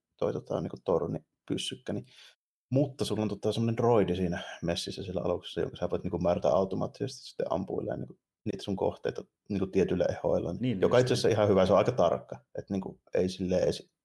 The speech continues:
Speaker 1: <laughs> se ei, si-, se ei edes hirveästi kampita sua
Speaker 2: <laughs>
Speaker 1: niinku siinä. Silleen, että tota, ainakin niinku ihan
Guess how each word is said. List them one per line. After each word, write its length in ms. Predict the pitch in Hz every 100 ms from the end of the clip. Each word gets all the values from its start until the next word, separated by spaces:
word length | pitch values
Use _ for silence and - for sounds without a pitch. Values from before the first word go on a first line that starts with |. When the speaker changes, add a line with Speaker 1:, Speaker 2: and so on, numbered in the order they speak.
| _ _ _ _ _ - - -
Speaker 1:
<laughs> 40 |
se 160 | 104 101
ei, 200 | 95 -
si-, 220 | 107 -
se 80 | 117
ei 40 | 117
edes 140 | 117
hirveästi 360 | 120 95 92 82
kampita 440 | 95 90 80 -
sua 340 | - - 95 -
Speaker 2:
<laughs> 140 | -
Speaker 1:
niinku 200 | - - -
siinä. 280 | - 90 - _ _ _ _ _
Silleen, 260 | 101 92 67
että 220 | 123 -
tota, 160 | - - - _ _ _ _ _ _ _ _
ainakin 220 | - 98 101
niinku 120 | -
ihan 200 | 92